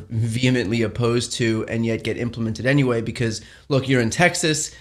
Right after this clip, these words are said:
there's a Republican majority in Texas, there's not much that you can do if you just don't have the numbers. But does this issue, you know, where basically Roe has been gutted,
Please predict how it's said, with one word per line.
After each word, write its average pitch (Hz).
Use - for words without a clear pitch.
there's 120
a 117
Republican 139
majority 123
in 117
Texas, 113
there's 104
not 117
much 120
that 110
you 101
can 110
do 123
if 113
you 120
just 113
don't 120
have 113
the 107
numbers. 110
But 117
does 143
this 180
issue, 185
you 139
know, 135
where 123
basically 120
Roe 123
has 131
been 117
gutted, 120